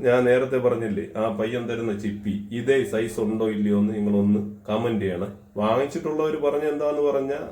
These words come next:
അവർക്ക് അത്ര ലാഭം തോന്നിയില്ല എന്ന് പറഞ്ഞു. പക്ഷെ ഒരുപാട് പേര് പറയുന്നു വാരി കൊടുക്കുന്ന കാര്യമാണ് പറയുന്നത്. എപ്പോഴും നമ്മുടെ ആൾക്കാർക്ക് ആവശ്യം എന്തെന്നറിയാം, അവർക്ക് എപ്പോഴും, ഏഹ്,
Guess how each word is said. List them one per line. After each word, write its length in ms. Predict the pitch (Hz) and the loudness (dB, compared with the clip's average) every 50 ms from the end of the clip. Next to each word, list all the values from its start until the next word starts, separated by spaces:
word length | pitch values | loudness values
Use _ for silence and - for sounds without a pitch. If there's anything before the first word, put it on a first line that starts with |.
| - - 127 | -10 -6 -2
അവർക്ക് 260 | 127 135 139 135 139 131 | 0 0 0 0 0 -2
അത്ര 180 | 131 143 143 135 131 | 0 0 -2 0 0
ലാഭം 260 | 131 131 131 139 135 127 - | 0 0 0 -2 -2 -2 -2
തോന്നിയില്ല 480 | 127 123 127 135 139 143 139 135 135 131 123 | -2 0 0 0 0 0 0 0 2 2 2
എന്ന് 120 | 117 113 110 | 2 0 0
പറഞ്ഞു. 180 | 110 110 110 113 110 | 0 -2 -2 -4 -4
പക്ഷെ 160 | 101 127 120 120 | -4 -4 -2 -2
ഒരുപാട് 340 | 120 131 143 151 147 139 135 143 | 0 0 2 2 2 0 0 0
പേര് 160 | 139 135 127 123 | 0 0 0 0
പറയുന്നു 400 | 123 123 123 120 117 117 127 - - - - - _ _ _ - 113 | 0 0 0 -2 -2 -4 -6 -8 -10 -14 -20 -20 _ _ _ -2 2
വാരി 320 | 113 131 147 160 175 190 175 170 | 4 4 4 4 4 2 2 0
കൊടുക്കുന്ന 380 | 165 160 160 160 - 156 160 156 - - - - - 127 | 0 0 -2 -4 -4 -4 -4 -4 -4 -6 -8 -6 -2 2
കാര്യമാണ് 420 | 123 127 127 127 131 127 123 120 113 | 2 4 4 4 4 4 4 2 2
പറയുന്നത്. 320 | 113 110 107 101 101 101 104 101 | 0 2 2 2 2 2 2 2
എപ്പോഴും 280 | 101 135 147 151 160 147 135 | 2 2 2 2 2 2 2
നമ്മുടെ 240 | 131 135 147 147 139 135 | 2 2 2 4 4 4
ആൾക്കാർക്ക് 460 | 135 131 131 139 139 135 131 127 117 120 | 4 2 2 2 2 4 4 2 2 2
ആവശ്യം 240 | 120 117 - 127 117 | 0 0 -2 -6 -6
എന്തെന്നറിയാം, 440 | 117 117 113 110 104 98 87 80 - - - - - - - - - - - - 104 104 | -4 -4 -4 -4 -4 -4 -4 -6 -8 -12 -18 -20 -20 -20 -20 -20 -20 -20 -6 -2 2 4
അവർക്ക് 280 | 127 143 147 147 147 139 | 4 4 4 2 0 0
എപ്പോഴും, 400 | 131 - - 131 131 123 120 123 104 101 - 117 113 | 0 2 4 6 6 6 4 0 -4 -6 -6 -4 -2
ഏഹ്, 580 | 117 117 117 117 113 107 104 98 92 - 120 | 0 0 0 0 0 -2 -4 -2 0 0 2